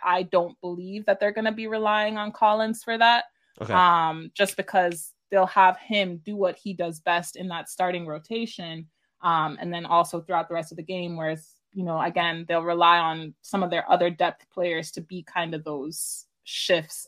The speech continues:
Speaker 1: up and down as they see fit. But we have media day tomorrow, so we're actually gonna be able to get a little bit more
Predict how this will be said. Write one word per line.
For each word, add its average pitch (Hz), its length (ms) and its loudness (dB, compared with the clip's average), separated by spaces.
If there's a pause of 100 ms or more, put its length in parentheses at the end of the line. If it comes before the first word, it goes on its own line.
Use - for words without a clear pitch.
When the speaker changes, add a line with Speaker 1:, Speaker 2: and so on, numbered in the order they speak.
Speaker 1:
up 175 220 0
and 170 140 -8
down 156 320 -2
as 156 180 -10
they 160 120 -10
see 160 240 -14
fit. - 280 -8 (100)
But - 180 4 (340)
we 220 100 2
have 269 220 12
media 247 280 8
day 220 200 4
tomorrow, 220 640 4
so 190 580 4
we're 190 120 0
actually 240 420 4
gonna 226 380 10
be 208 180 -8
able 214 260 4
to 226 120 -2
get 202 320 4
a 208 80 -2
little 262 220 2
bit 247 200 2
more 196 220 -6